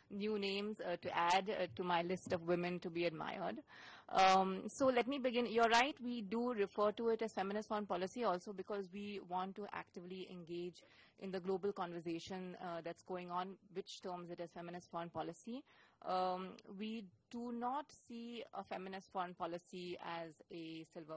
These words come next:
bullet, a magic wand, uh, that is going to solve all of the world's problems. Uh, we see it as an approach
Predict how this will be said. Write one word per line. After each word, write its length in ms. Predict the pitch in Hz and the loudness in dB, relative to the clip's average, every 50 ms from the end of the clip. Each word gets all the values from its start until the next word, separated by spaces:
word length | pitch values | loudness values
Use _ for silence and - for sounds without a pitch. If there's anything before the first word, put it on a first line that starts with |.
| 151 151 | -8 -6
bullet, 420 | 196 208 202 202 202 196 190 190 202 | -6 -4 -2 -2 -2 -2 -2 -4 -6
a 40 | 175 | -6
magic 320 | 165 160 156 151 - 156 - | -6 -8 -8 -8 -12 -12 -10
wand, 440 | - 180 180 185 180 185 185 185 190 - _ _ _ _ _ _ - | -4 -2 0 0 2 0 -2 -4 -6 -14 _ _ _ _ _ _ -4
uh, 120 | 175 180 175 | -4 -2 -2
that 160 | 165 180 170 180 | -2 -2 -2 -4
is 100 | 170 - | -6 -6
going 260 | - 175 180 180 175 | -6 -6 -6 -6 -6
to 200 | - 180 175 175 - | -4 -4 -4 -6 -6
solve 480 | - - - - 170 165 175 175 175 165 156 - | -10 -8 -4 -2 2 4 4 2 2 0 -4 -4
all 160 | - 170 175 | -2 -2 -2
of 80 | 165 156 | -4 -6
the 80 | 175 | -6
world's 320 | 165 165 160 160 156 - _ - | -4 -4 -4 -4 -6 -10 _ -6
problems. 560 | - 160 156 151 156 170 180 220 240 - - _ _ _ _ _ _ - | -6 -6 -6 -6 -6 -8 -6 -8 -8 -12 -16 _ _ _ _ _ _ -6
Uh, 80 | 190 185 | -6 -4
we 160 | 175 185 196 | -4 -6 -8
see 280 | 185 - - 233 220 220 - - | -10 -10 -10 -8 -8 -6 -4 -2
it 260 | 196 202 202 - - - - | -2 -2 -2 -2 -6 -12 -8
as 180 | - 196 190 180 | -6 -6 -4 -4
an 80 | 214 214 | -4 -4
approach 580 | 208 - - 233 214 190 175 - - - - | -6 -4 0 2 2 2 2 -2 -6 -12 -14